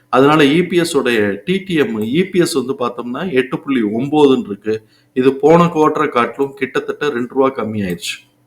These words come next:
கிட்டத்தட்ட ரெண்டு ரூபா கம்மி ஆயிடுச்சு. அப்ப இ பி எஸ் உடைய டி டி எம் என்ன ஆகுது? ஸ்டாக்னேட் ஆகி நிக்குது. மூணு குவார்ட்டர்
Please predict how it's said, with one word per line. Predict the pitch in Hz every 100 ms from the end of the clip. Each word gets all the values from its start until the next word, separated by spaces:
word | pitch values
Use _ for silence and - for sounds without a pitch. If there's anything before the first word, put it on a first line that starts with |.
| _
கிட்டத்தட்ட | - - 143 - 98 - _ _ _
ரெண்டு | - 131 131
ரூபா | 135 131 107
கம்மி | 107
ஆயிடுச்சு. | 92 85 - - _ _ - _
அப்ப | - -
இ | 156 165 220
பி | 214
எஸ் | 190 -
உடைய | 214 208
டி | 202
டி | 208 202
எம் | 170
என்ன | 143 143
ஆகுது? | 139 127 175 -
ஸ்டாக்னேட் | 131 127 127 123 117
ஆகி | 104
நிக்குது. | 92 - 90
மூணு | 123 160 180
குவார்ட்டர் | 156 143 143 170